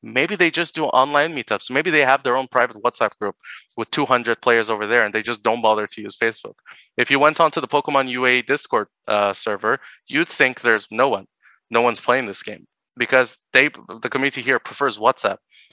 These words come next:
And you look at the WhatsApp chat groups, you wake up and there's five hundred new messages,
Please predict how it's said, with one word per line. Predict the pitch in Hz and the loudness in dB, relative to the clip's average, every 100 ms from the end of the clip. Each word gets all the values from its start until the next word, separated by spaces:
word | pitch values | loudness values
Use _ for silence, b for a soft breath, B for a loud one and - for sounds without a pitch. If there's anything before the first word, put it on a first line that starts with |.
| _ | _
And | 113 | -4
you | 120 | -2
look | 123 143 | 0 2
at | 147 | 2
the | |
WhatsApp | 110 131 - 113 | 4 2 2 0
chat | - 101 | 0 0
groups, | - 113 - | -2 -10 -8
you | 113 | -4
wake | 104 135 | 0 2
up | 143 127 | 2 0
and | 107 | -2
there's | 101 | -2
five | - 120 | 2 2
hundred | 117 110 101 | 2 -6 -8
new | 104 | -6
messages, | 101 - - - | -8 -8 -14 -16